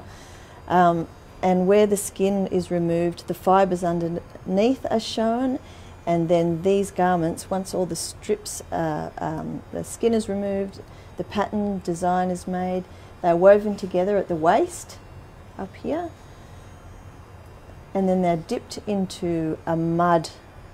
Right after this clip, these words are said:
which is called paru, which has got a high iron content,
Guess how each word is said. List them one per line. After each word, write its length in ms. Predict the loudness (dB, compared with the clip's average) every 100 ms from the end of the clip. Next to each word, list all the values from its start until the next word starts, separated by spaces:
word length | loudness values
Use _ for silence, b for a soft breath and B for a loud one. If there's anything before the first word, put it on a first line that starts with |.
| -20 -20 -12
which 180 | -10 -8
is 80 | -2
called 280 | 0 0 -2
paru, 460 | 4 6 6 2 -6 B B
which 180 | -10 -6
has 160 | -6 -6
got 160 | -4
a 60 | -4
high 480 | 0 4 4 4 2
iron 360 | 0 2 2 0
content, 760 | -4 -4 -4 -6 -6 -6 -8